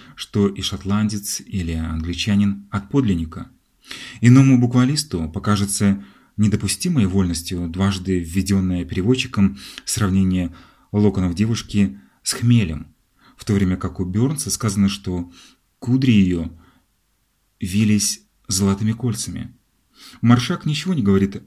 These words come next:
в переводе о том, что зубы девушки были словно из слоновой кости, а тело как будто из мрамора, что у нее были алые губы и белые руки. По-русски это звучало бы стертым шаблоном. Маршак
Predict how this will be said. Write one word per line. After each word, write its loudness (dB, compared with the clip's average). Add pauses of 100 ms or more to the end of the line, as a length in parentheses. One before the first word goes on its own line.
(120)
в -14
переводе 0
о -2
том, 0
что -10 (300)
зубы -2
девушки -2
были 0
словно 0 (160)
из -4
слоновой -2
кости, -8 (460)
а -4
тело -2
как -4
будто -6
из -8
мрамора, -4 (320)
что -10
у -2
нее -2
были -2
алые -8
губы -2
и -4
белые -2
руки. -8 (640)
По-русски 0
это -4
звучало -2
бы -2 (760)
стертым -4
шаблоном. -8 (1040)
Маршак 2